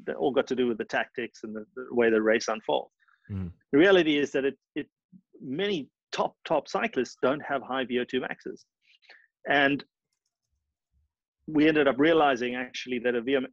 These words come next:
Speaker 1: two max test doesn't tell you everything. There's so many other aspects. And then you started to have the power meters develop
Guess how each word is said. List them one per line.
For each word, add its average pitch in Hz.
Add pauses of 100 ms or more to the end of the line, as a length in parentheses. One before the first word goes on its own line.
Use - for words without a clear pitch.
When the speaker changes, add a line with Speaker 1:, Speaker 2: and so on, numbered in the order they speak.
Speaker 1:
two 131
max 160
test -
doesn't 123
tell 117
you 120
everything. 123
There's 127
so 143
many 131
other 113
aspects. -
And 151
then 175 (500)
you 147
started 147
to 127 (120)
have 131
the 123
power 185
meters 170
develop 156